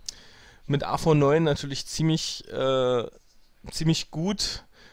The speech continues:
äh, Verletzungen zu entgehen und M A vier ähnlich langsam wie der Rest des Nurgle-Teams. Man kann davon nur einen haben und die kosten hundertvierzigtausend.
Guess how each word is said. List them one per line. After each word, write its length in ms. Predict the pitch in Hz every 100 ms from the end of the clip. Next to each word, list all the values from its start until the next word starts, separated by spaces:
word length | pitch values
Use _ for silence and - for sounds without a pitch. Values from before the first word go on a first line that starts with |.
| _ -
äh, 200 | - 135
Verletzungen 500 | - 135 147 170 156
zu 140 | -
entgehen 420 | 123 139 139 151
und 140 | 147 127
M 140 | 90
A 160 | 73 110
vier 440 | - 139 139 135
ähnlich 560 | - 120 127 120 - - - - - - _ _ - -
langsam 1040 | - 120 110 139 139 135 131 131 131 123 107 110 -
wie 180 | 127 131
der 140 | 127
Rest 180 | 131 -
des 140 | 143
Nurgle-Teams. 680 | 127 120 123 - 143 226 - - - - -
Man 160 | 131
kann 160 | 131 151
davon 320 | 147 147 156
nur 160 | 147 -
einen 280 | 95 156 170
haben 160 | 175
und 100 | 160
die 40 | 123
kosten 340 | - 147 151
hundertvierzigtausend. 1160 | 151 156 151 151 - 147 - 120 139 127 156